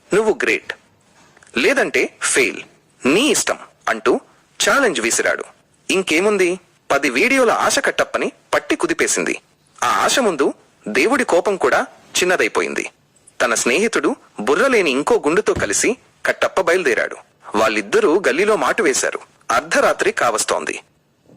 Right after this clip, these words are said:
మండపంలో అందరూ పడుకున్నారు. లైట్లు మసగ్గా వెలుగుతున్నాయి. కట్టప్పకి గుండె దడదడ కొట్టుకుంటుంది. "ఇదిగో, ఇదిగో" అని ముందుకు అడుగు వేస్తుంటే ఎవరో గురక శబ్దాలు వినిపిస్తున్నాయి.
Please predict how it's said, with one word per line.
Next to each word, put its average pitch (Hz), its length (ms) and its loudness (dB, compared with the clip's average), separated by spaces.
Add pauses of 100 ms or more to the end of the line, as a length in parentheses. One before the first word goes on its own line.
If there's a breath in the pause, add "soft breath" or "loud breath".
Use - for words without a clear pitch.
(320 loud breath)
మండపంలో 139 640 2
అందరూ 220 400 0
పడుకున్నారు. 143 580 -2 (920 loud breath)
లైట్లు 202 400 2
మసగ్గా 190 440 0
వెలుగుతున్నాయి. 120 720 -2 (680)
కట్టప్పకి - 480 -2
గుండె 175 280 0
దడదడ 214 320 2
కొట్టుకుంటుంది. 98 600 -2 (720)
"ఇదిగో, 127 260 -2 (680)
ఇదిగో" 123 300 -2 (280)
అని 131 140 0
ముందుకు 165 320 2
అడుగు 165 160 0
వేస్తుంటే 113 540 -2 (340 loud breath)
ఎవరో 165 440 2 (240 loud breath)
గురక 156 300 2
శబ్దాలు 156 460 0
వినిపిస్తున్నాయి. - 720 -2